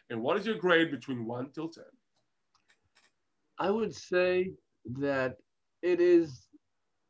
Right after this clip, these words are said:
Speaker 2: I don't know, sort of, um, less than a reasonable show. However,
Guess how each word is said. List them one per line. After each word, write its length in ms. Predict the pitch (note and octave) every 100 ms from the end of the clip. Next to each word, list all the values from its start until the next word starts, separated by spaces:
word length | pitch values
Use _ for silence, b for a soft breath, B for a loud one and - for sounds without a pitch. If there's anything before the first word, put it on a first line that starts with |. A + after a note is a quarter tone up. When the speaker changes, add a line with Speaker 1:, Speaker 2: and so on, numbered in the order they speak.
| _ -
Speaker 2:
I 140 | D3+
don't 180 | F#3 F3
know, 160 | C#3+ B2+
sort 320 | - D#3+ D#3
of, 140 | D3+
um, 880 | C#3+ C3 B2+ A#2 A2 G#2+ G2+ G2 G2+ - _ _ _ _ _ _ _ _ _ _ _ _ _ _ _ _ _ _ -
less 580 | D#3 F3 A#3 A#3+ - _ _ -
than 260 | C#3+ D#3+
a 60 | D3+
reasonable 580 | D#3+ F#3 E3+ D3+ C3+ A2+
show. 460 | - A#2+ C3 A#3+ - _ _ _ _ _ _ _ _ _ -
However, 640 | C3 D#3+ C3+ G3 C3+ G#2